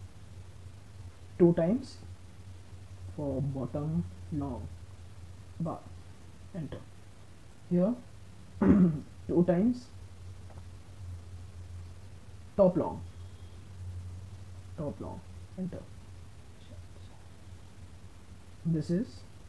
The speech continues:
two times for bottom short, bottom short,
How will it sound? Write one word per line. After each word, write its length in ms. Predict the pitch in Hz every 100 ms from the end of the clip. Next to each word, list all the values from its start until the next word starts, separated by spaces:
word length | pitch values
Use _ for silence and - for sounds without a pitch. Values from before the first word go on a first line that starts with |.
| - - - - - - - - - - - - - - - -
two 160 | - 233
times 480 | - 139 170 220 - - - - - - - -
for 280 | 165 156 180 - - - 156
bottom 400 | 160 - 196 190
short, 400 | - 185 131 - - - - - - - - - - - - - - - - - - - -
bottom 420 | 139 - 165 190 -
short, 280 | - 151